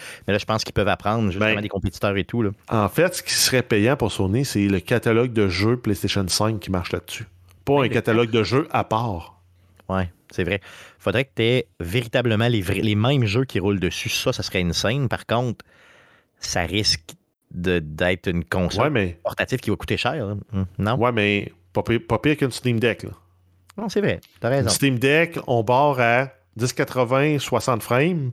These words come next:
Speaker 2: puis même pas, peut-être des jeux, on va être à dix quatre-vingts, trente frames.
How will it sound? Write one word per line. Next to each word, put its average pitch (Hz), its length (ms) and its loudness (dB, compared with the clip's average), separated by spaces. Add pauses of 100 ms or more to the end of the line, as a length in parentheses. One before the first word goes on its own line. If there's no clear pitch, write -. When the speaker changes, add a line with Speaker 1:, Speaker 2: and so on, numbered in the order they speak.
(120)
Speaker 2:
puis 107 160 0
même 120 280 0
pas, 113 120 2
peut-être 120 320 0
des 107 220 2
jeux, 131 160 4
on 131 100 0
va 104 60 2
être 104 80 0
à 107 80 2
dix 104 120 -2
quatre-vingts, 107 380 0
trente 110 240 -2
frames. 139 380 -2